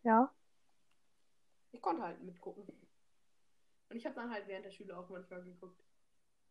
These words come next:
Speaker 2: Ist irgendwie, ja.
Speaker 1: Wirklich?
Speaker 2: Ist irgendwie komisch, in diesem Brawlbox Simulator alles zu haben.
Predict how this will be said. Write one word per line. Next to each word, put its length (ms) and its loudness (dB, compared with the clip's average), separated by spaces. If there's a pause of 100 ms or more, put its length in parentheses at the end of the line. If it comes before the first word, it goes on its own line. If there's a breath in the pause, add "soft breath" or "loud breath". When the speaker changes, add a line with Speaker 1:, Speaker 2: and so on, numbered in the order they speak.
(680)
Speaker 2:
Ist 100 -12
irgendwie, 360 0 (400)
ja. 280 -10
Speaker 1:
Wirklich? 400 12
Speaker 2:
Ist 120 -4
irgendwie 260 -4
komisch, 360 -4
in 100 -8
diesem 380 -16 (140)
Brawlbox 460 -6
Simulator 580 -8
alles 260 -6
zu 160 -14
haben. 340 -8